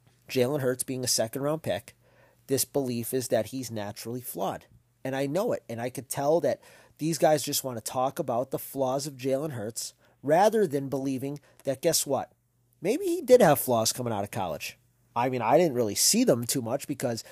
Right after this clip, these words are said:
this guy almost won the Heisman in his senior year. Um, he played in the college football playoff every year he started. Uh, y-, you know what it is, too? Part of it is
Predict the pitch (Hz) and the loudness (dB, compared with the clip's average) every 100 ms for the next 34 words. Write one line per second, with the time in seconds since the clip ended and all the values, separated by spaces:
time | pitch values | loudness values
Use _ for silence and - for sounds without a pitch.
0 | - - 151 180 156 147 143 120 104 127 | -12 -4 4 6 6 4 -2 -4 -2 0
1 | 123 110 131 131 120 110 - 127 117 110 | 0 -2 -6 -4 -4 -4 -4 -6 -6 -6
2 | 101 147 _ - _ - 127 131 131 123 | -6 -8 _ -20 _ -6 -2 0 0 -4
3 | - _ 131 139 - 147 151 143 123 117 | -8 _ -8 -8 -4 2 2 4 0 -2
4 | 101 _ _ - - 156 151 - 160 - | -10 _ _ -8 -2 2 2 2 0 4
5 | 127 - 131 123 110 113 - 143 143 147 | 2 2 0 2 2 -2 -6 -4 -2 -2
6 | 135 117 117 - - 113 90 110 - _ | -2 -4 -2 -2 0 -4 -4 -8 -8 _
7 | _ _ _ - 131 131 131 131 131 - | _ _ _ -8 -4 -2 0 0 0 -4
8 | _ _ _ _ _ _ _ - 156 185 | _ _ _ _ _ _ _ -12 -8 2
9 | 180 208 208 196 247 - 196 285 - _ | 8 10 10 10 8 8 6 6 2 _
10 | _ _ _ _ _ _ _ _ _ - | _ _ _ _ _ _ _ _ _ -12
11 | - 247 262 123 110 107 - - | -4 -2 0 -2 -4 -4 -6 -8